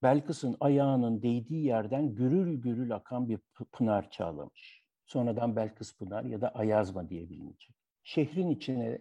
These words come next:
oradan da denize akmış. Kuşların ta Vakvak Adası'ndan orada ağaçlarda yetişen tuhaf kelleleri devşirip sütunların başlarına yerleştirilsin diye gagalarında t-,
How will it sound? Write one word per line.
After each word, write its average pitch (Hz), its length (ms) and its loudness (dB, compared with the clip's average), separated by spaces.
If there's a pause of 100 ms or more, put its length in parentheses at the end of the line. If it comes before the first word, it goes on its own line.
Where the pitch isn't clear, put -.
(160)
oradan 107 380 0
da 120 160 -4
denize 101 360 0
akmış. - 280 -10 (840)
Kuşların 185 560 -2
ta 170 600 2
Vakvak 147 420 0
Adası'ndan 110 680 -4
orada 143 440 0
ağaçlarda 120 600 0
yetişen 110 460 -2
tuhaf 127 440 -8
kelleleri 120 640 -2
devşirip 107 520 -4
sütunların 127 680 -2
başlarına 113 480 -4 (3000)
yerleştirilsin 117 600 -6
diye 120 100 -2
gagalarında 117 480 0
t-, - 80 -20